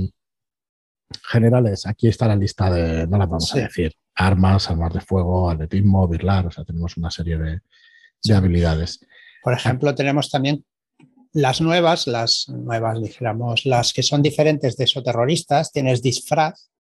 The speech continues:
Speaker 1: Ujú.
Speaker 2: tienes electricidad, explosivos, huida, hipnosis también.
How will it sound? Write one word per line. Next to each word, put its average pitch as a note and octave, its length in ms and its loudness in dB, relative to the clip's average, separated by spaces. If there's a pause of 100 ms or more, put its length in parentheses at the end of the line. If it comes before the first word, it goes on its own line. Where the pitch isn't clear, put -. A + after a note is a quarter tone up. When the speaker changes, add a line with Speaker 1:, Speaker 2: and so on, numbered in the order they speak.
(260)
Speaker 1:
Ujú. A#2+ 120 -2
Speaker 2:
tienes C#3 260 -2
electricidad, B2+ 680 0 (160)
explosivos, - 840 -2 (920)
huida, C#3 440 4
hipnosis C#3+ 680 0
también. D3+ 420 -2